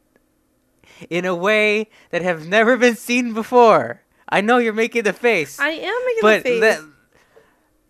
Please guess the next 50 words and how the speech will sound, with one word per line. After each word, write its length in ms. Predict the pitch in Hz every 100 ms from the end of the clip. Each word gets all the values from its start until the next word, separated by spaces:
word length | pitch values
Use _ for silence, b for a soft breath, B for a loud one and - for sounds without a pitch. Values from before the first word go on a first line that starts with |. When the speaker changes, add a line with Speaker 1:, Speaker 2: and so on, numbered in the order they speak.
| _ -
Speaker 1:
the 100 | 170
ratings 440 | 208 254 262 208
were 120 | 170
so 300 | 151 - 247
awful. 640 | 220 170 139 - 127 139 202 _ _ _ _ _ _ _ 139
Do 100 | 175
you 100 | 202
know 140 | 208
why 320 | 190 175 185
they 180 | 185 185
d-, 200 | - 160 _
they 180 | 147 139
decided 320 | 131 156 143
to 60 | 127
drop 340 | 139 139 -
it? 100 | -
It 80 | 147
wasn't 260 | 151 202 202
Speaker 2:
But 80 | 262
Speaker 1:
just 100 | -
the 80 |
Speaker 2:
Saved 140 | 330 349
by 60 | 320
the 80 |
Speaker 1:
ratings. 80 | 269
Speaker 2:
Bell, 260 | 247 285 302
it 60 | 262
was 140 | 240
on 280 | 254 254 285
for 180 | - 247
a 100 | 214
how 200 | 240 269
many 260 | 311 339
years? 280 | 339 359 370
I 80 | 320
mean, 160 | 311 311
Speaker 1:
Okay, 60 | -
Speaker 2:
seriously. 600 | - 392 349 147 160 180
Speaker 1:
but 80 |
no, 160 | 190 165
do 160 | 139 170
you 80 | 180
know 100 | 190
why 160 | 190
they 100 | 175
decided 380 | 160 160 175 165
to 80 | 156
drop 260 | 147 147 143
the 80 | 139
show 560 | - 143 135 131 -